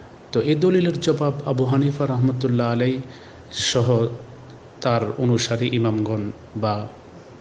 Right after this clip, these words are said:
অনুসারীগণ এভাবে দিয়েছেন যে নবী আলাইহিস সালাতু ওয়াস সালামের বীর্যের হুকুমটা ভিন্ন,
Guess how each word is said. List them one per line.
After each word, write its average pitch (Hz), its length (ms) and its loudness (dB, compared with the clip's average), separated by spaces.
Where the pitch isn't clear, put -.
অনুসারীগণ 113 720 2
এভাবে 117 320 2
দিয়েছেন 110 600 -2
যে 110 120 2
নবী 127 300 2
আলাইহিস 139 520 2
সালাতু 127 400 0
ওয়াস 117 220 -4
সালামের 113 640 -2
বীর্যের 110 460 2
হুকুমটা 110 420 0
ভিন্ন, 110 500 -2